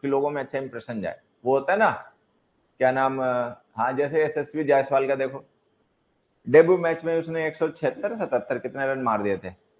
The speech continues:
डेढ़ सौ से तो ज्यादा ही बना दिए थे ना। तो एसएसवी जायसवाल को देखो,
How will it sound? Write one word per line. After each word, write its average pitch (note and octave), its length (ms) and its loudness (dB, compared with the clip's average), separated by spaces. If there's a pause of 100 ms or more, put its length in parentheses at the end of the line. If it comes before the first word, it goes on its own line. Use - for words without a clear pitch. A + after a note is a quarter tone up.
(140)
डेढ़ D#3+ 200 4
सौ E3 140 -6
से E3 140 -6
तो F3+ 80 -2
ज्यादा D3+ 200 6
ही D#3+ 60 6
बना C#3+ 180 2
दिए B2 140 6
थे B2+ 80 2
ना। F3+ 120 0 (720)
तो D#3 80 8
एसएसवी E3+ 480 6
जायसवाल E3 440 6
को F3 80 -2
देखो, E3 260 0